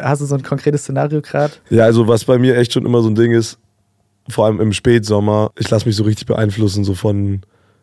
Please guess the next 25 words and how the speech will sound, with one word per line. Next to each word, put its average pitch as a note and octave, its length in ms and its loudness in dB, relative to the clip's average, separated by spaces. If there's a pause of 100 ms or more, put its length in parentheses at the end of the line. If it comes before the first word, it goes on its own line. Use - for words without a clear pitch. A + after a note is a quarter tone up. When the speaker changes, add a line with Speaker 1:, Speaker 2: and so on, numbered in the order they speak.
(400)
Speaker 2:
Wetter. C3 600 0
Speaker 1:
Mhm. B2+ 400 0 (320)
Speaker 2:
Und A2 160 0
das G#2 160 -2
heißt, A2+ 240 0
wenn's A#2 240 0
halt A2 240 0
noch A2+ 560 -2 (160)
schön B2 400 2
ist, - 340 -2
so G#2+ 140 -2
die A2+ 80 -8
letzten A2 420 0
Tage, G#2+ 540 0 (100)
ist A2 160 -2
mein G#2 160 2
Mindset G#2 380 2
so, A2 100 2
ich F#2+ 80 0
muss G#2+ 140 0
die G#2+ 100 -2
ganze G2+ 240 -2
Zeit G2 180 0
raus G2 360 0
und A#2+ 180 0